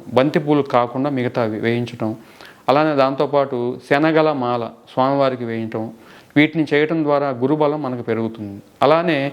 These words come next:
ఇవన్నీ పరిష్-, ఇవన్నీ చేయలేని వాళ్ళు కనీసం రోజు ఒక పది నిమిషాలైనా సరే బృహస్పతి ధ్యానం, అంటే బృహస్పతి ధ్యానం అంటే బ్రుకుటి మధ్యలో అంటే కనుబొమ్మల మధ్యలో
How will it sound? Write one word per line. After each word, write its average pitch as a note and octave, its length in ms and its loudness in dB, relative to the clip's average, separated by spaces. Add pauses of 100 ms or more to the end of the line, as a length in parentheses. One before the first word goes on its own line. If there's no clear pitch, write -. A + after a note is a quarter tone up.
(320)
ఇవన్నీ D#3 340 4
పరిష్-, D3+ 360 -2
ఇవన్నీ C#3+ 320 0 (120)
చేయలేని C#3 320 0
వాళ్ళు B2+ 460 -2 (360)
కనీసం D#3 460 2 (480)
రోజు D#3 300 4
ఒక C#3 220 2
పది B2 200 0
నిమిషాలైనా C3 580 0
సరే B2 460 -6 (360)
బృహస్పతి E3 580 0
ధ్యానం, A2+ 480 -4 (120)
అంటే C#3+ 180 -2
బృహస్పతి D3 540 0
ధ్యానం B2+ 380 -4
అంటే C3 180 -2
బ్రుకుటి C#3 380 0
మధ్యలో A#2 360 0
అంటే B2+ 180 0
కనుబొమ్మల C#3+ 560 0
మధ్యలో A#2+ 520 -4